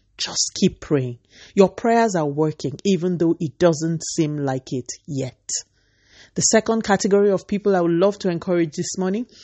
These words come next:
are those who have seen a tiny dark cloud rising, a small improvement in their health, a bit of a break in your marriage, a slight reduction in challenging behavior from your spouse or your children,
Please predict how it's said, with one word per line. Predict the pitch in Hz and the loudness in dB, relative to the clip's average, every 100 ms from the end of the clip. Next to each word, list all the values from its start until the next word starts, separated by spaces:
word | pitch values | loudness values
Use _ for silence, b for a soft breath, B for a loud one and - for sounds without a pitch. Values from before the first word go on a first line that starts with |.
| B B - | B B 0
are | 190 | 4
those | 233 254 | 4 4
who | 262 | 0
have | 226 - | -2 -2
seen | 240 208 | -2 -2
a | |
tiny | - - 208 208 202 202 | -2 -2 0 0 0 -2
dark | 165 185 180 - _ | 0 0 -2 -10 _
cloud | - 165 131 139 - | -4 -4 -2 -4 -2
rising, | 143 143 135 135 127 - B B B | 0 2 0 -4 -12 -16 B B B
a | 196 | 0
small | - - 208 233 | 0 0 2 2
improvement | 233 180 160 - 214 156 139 127 - 170 | 2 0 0 0 2 2 -2 -4 -6 -4
in | 156 | -2
their | 139 135 | -2 -2
health, | 139 127 123 _ B B B | -4 -6 -8 _ B B B
a | 190 | 4
bit | 139 226 | 6 6
of | 214 185 | 6 4
a | 160 | 2
break | 131 190 185 - - - | 4 2 2 -4 -16 -6
in | 165 | -2
your | 151 143 | 0 -2
marriage, | 147 156 143 131 - B B - | -2 -2 -4 -6 -12 B B -4
a | |
slight | 180 - 226 226 208 | 0 4 4 4 0
reduction | 185 147 220 - 220 202 | 0 0 -2 -2 -2 0
in | 185 | -2
challenging | - 208 202 202 202 190 | 0 2 2 2 -2 0
behavior | 175 175 180 185 | 4 6 6 4
from | - 165 | -2 -6
your | 156 139 | -6 -6
spouse | - 214 185 202 - | -6 -4 -6 -8 -4
or | 160 | -2
your | 147 135 | -2 -4
children, | - 165 151 143 | -4 -2 -2 -2